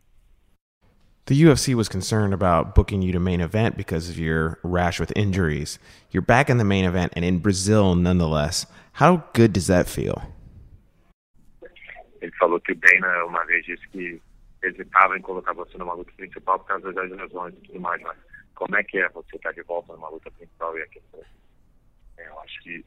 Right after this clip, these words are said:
Speaker 3: é, que eu tive uma, uma, uma, uma fase ruim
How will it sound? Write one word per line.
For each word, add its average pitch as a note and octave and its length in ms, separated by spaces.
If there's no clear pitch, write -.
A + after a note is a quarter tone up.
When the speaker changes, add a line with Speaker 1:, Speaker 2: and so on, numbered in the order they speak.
Speaker 3:
é, D2+ 400
que - 80
eu E2 80
tive F#2 320
uma, D#3 240
uma, - 280
uma, - 220
uma - 220
fase - 300
ruim - 360